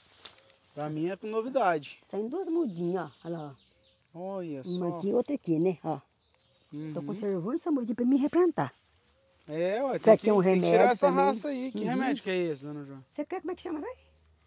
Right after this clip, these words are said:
Speaker 2: Jaburandi?
Speaker 1: Jaborandi.
Speaker 2: Jaburandi é remédio, sabe pra quê? É
Speaker 1: O
Speaker 2: um
Speaker 1: bálsamo
Speaker 2: remédio.
Speaker 1: a senhora usa pra quê?
Speaker 2: O bálsamo eu uso pra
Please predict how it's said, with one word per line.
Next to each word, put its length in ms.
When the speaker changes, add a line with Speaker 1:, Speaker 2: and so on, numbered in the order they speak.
Speaker 2:
Jaburandi? 480
Speaker 1:
Jaborandi. 480
Speaker 2:
Jaburandi 400
é 40
remédio, 300
sabe 140
pra 100
quê? 200
É 80
Speaker 1:
O 40
Speaker 2:
um 80
Speaker 1:
bálsamo 120
Speaker 2:
remédio. 240
Speaker 1:
a 40
senhora 220
usa 180
pra 200
quê? 300
Speaker 2:
O 100
bálsamo 500
eu 120
uso 280
pra 400